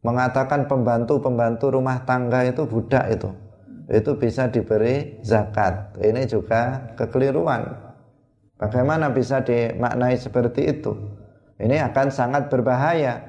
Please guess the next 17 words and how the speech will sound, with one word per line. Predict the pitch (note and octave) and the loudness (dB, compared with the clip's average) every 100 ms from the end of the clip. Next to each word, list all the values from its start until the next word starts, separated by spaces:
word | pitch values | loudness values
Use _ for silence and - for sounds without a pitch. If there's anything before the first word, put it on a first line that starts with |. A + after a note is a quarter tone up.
| - - _ _ _ _ _ | -20 -20 _ _ _ _ _
Kalau | A#2+ C#3+ D3 | 0 2 2
T | D3 C3+ - | 2 0 2
K | C3+ C#3+ | 2 2
W | D3 C3+ C3 | 2 0 0
itu | C#3+ | -2
dianggap | C#3 B2+ B2 B2+ C#3 C#3 | 2 2 2 0 0 -2
sebagai | B2+ A2+ A#2+ - B2 | -4 0 0 2 0
budak, | B2 G3 G#3+ C#3+ C3+ E3 - - - - _ _ _ _ _ D#3 | 2 0 2 0 0 0 -6 -18 -20 -20 _ _ _ _ _ -2
konsekuensinya | D#3+ D#3 D#3+ E3 D#3+ D#3+ D#3 E3 G#3+ G#3+ | 0 0 -2 2 2 2 0 0 -2 0
bukan | G3 E3 D#3+ | 0 2 0
masalah | D#3+ D#3 D#3 D#3 | -2 0 0 0
zakat | B2+ C#3+ C#3+ D3+ C#3 | 2 0 2 -2 0
saja, | - G#3+ F3+ D#3 | -2 0 2 2
tetapi | D#3 - G#3+ G#3 G3 - | 2 0 0 0 -2 -2
permasalahan | E3 E3 D#3+ D#3 D#3+ D#3+ | 0 0 0 0 0 0
yang | D#3 D#3+ | -2 0
lain. | E3 E3 B2+ | 2 2 0